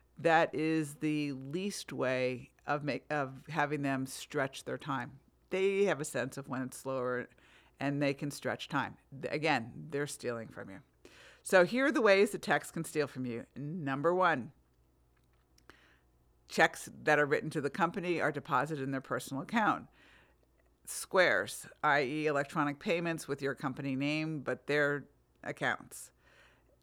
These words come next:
Purchase orders. Be careful with purchase orders. Make sure th-, with weekend work that they are,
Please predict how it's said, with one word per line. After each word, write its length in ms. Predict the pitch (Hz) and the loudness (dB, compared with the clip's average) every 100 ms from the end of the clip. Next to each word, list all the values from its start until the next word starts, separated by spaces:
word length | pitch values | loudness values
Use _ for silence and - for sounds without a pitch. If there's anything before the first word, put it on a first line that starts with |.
| _ - | _ 0
Purchase 400 | 185 190 190 160 | 0 0 -2 0
orders. 500 | 139 127 - - - _ _ _ | 0 0 -4 -10 -18 _ _ _
Be 100 | 147 | -12
careful 320 | 143 139 135 151 | -6 -4 -4 -4
with 160 | 147 | -2
purchase 340 | 160 170 156 - | 0 -2 -4 -6
orders. 480 | 120 117 110 - - _ _ _ _ _ | -4 -6 -8 -14 -20 _ _ _ _ _
Make 200 | 151 156 | -6 -6
sure 320 | - 165 147 147 | -2 2 4 2
th-, 160 | - | -2
with 220 | 156 156 | -4 -2
weekend 400 | 156 190 - 147 | -2 -4 -2 -2
work 300 | 131 135 131 - - | -2 0 -2 -6 -16
that 400 | 147 139 131 - | -6 -2 -2 -2
they 240 | 139 139 139 | -2 -2 -2
are, 420 | 143 139 135 139 | -4 -4 -4 -6